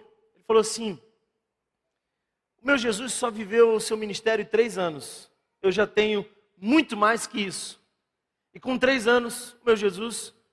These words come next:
foi assassinado porque não suportavam a relevância do seu ministério. Eu tô envelhecendo e ninguém quis me matar ainda. Aí ele me disse uma coisa que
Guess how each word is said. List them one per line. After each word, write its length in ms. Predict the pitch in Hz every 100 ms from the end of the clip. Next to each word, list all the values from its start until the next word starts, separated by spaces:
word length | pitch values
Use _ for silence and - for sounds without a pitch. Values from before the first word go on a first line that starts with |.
| _ _ _ _ -
foi 500 | 220 226 226 214 202 208
assassinado 640 | 208 220 - 196 220 208
porque 220 | 185 220
não 180 | 214 220
suportavam 960 | - 240 - 220 - - 220 226 208 208
a 80 |
relevância 640 | 180 226 214 156 180 214 214
do 100 | 180
seu 200 | - 196
ministério. 440 | 175 - 180 185 - _ -
Eu 60 | 190
tô 80 | 240
envelhecendo 640 | 214 233 220 220 240 233
e 20 |
ninguém 240 | 208 214 262
quis 180 | 240
me 120 | 226 233
matar 340 | 226 233 240
ainda. 400 | 220 220 220 226 _ _ _ _ _ _ _ _ _ _ _ _ _ _ _ _ _ _ _ _ _ _ _ _ _ _ _ _ _ _ _ _ _ _ _ _ _ _ _ _ _ -
Aí 100 | 302
ele 120 | 254
me 80 | 220
disse 260 | 262 -
uma 140 | 233 208
coisa 260 | 240 226
que 640 | 185 226 233 220 185 147